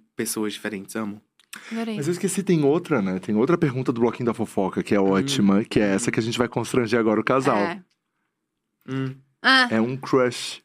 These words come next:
Speaker 3: famoso
Speaker 1: Um crush?
Speaker 3: da internet
Speaker 1: Ai, nossa.
Speaker 3: brasileira.
Speaker 1: Ah, putz, da internet?
Speaker 3: É,
Speaker 2: Ai,
Speaker 3: é
Speaker 2: que ele já ia
Speaker 3: isso.
Speaker 2: meter um
Speaker 3: É, ele
Speaker 2: Ai,
Speaker 3: já ia
Speaker 2: Harry
Speaker 3: jogar um,
Speaker 2: Styles.
Speaker 3: é, um
Speaker 1: Não,
Speaker 3: gringo que ele não vai nem
Speaker 1: eu,
Speaker 3: encontrar
Speaker 1: eu acho
Speaker 3: no próximo evento aqui da Dia,
Speaker 1: Não.
Speaker 3: entendeu?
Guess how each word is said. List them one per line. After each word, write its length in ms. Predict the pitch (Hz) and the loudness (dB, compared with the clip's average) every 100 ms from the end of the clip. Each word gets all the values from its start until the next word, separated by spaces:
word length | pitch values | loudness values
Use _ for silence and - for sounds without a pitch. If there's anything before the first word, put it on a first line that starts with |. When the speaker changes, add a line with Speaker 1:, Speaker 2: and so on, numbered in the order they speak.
| _ _ | _ _
Speaker 3:
famoso 640 | - 117 110 113 120 123 | -4 -2 0 -2 0 -2
Speaker 1:
Um 40 | 113 | 0
crush? 160 | 123 | 0
Speaker 3:
da 80 | 117 | 0
internet 600 | 143 120 120 107 110 - - | 0 -2 2 2 0 0 0
Speaker 1:
Ai, 180 | 180 156 | 2 2
nossa. 180 | 175 | 2
Speaker 3:
brasileira. 640 | 151 160 151 139 110 101 92 | 2 2 2 4 2 0 -4
Speaker 1:
Ah, 200 | 110 110 - | -4 -6 -8
putz, 280 | 123 127 - | -10 -10 -12
da 100 | 113 | -12
internet? 720 | 107 131 107 101 139 - 95 - - | -10 -10 -8 -8 -8 -8 -14 -16 -2
Speaker 3:
É, 180 | 127 113 | 2 4
Speaker 2:
Ai, 200 | 156 127 | 6 6
Speaker 3:
é 60 | |
Speaker 2:
que 60 | 147 | 6
ele 140 | 156 | 6
já 140 | 254 247 | 4 4
ia 100 | 269 | 4
Speaker 3:
isso. 80 | 294 | 4
Speaker 2:
meter 320 | 294 294 285 | 2 2 4
um 360 | 302 285 277 262 | 4 4 4 6
Speaker 3:
É, 380 | 170 180 294 294 | 6 6 6 6
ele 20 | 302 | 6
Speaker 2:
Ai, 200 | 339 311 | 8 6
Speaker 3:
já 80 | 302 | 6
ia 80 | 320 | 6
Speaker 2:
Harry 180 | 359 508 | 4 4
Speaker 3:
jogar 180 | 381 392 | 4 6
um, 240 | 320 285 269 | 6 6 4
Speaker 2:
Styles. 280 | 254 247 254 285 - 156 | 4 4 4 4 4 2
Speaker 3:
é, 60 | 156 | 2
um 80 | |
Speaker 1:
Não, 140 | 180 - | 4 4
Speaker 3:
gringo 360 | 220 220 196 180 | 4 4 4 4
que 60 | |
ele 80 | 202 | 4
não 100 | 202 | 4
vai 140 | 208 | 4
nem 100 | 208 | 2
Speaker 1:
eu, 40 | 226 | 4
Speaker 3:
encontrar 360 | 226 202 214 | 4 4 4
Speaker 1:
eu 160 | 226 226 | 4 4
acho 180 | 220 202 | 4 4
Speaker 3:
no 80 | 202 | 4
próximo 380 | 214 214 208 202 | 4 2 4 4
evento 380 | 170 185 180 | 6 4 4
aqui 180 | 170 165 | 4 4
da 120 | 160 165 | 4 4
Dia, 300 | 127 131 113 | 4 4 6
Speaker 1:
Não. 280 | 262 262 | 4 4
Speaker 3:
entendeu? 300 | 240 - 160 | 4 2 2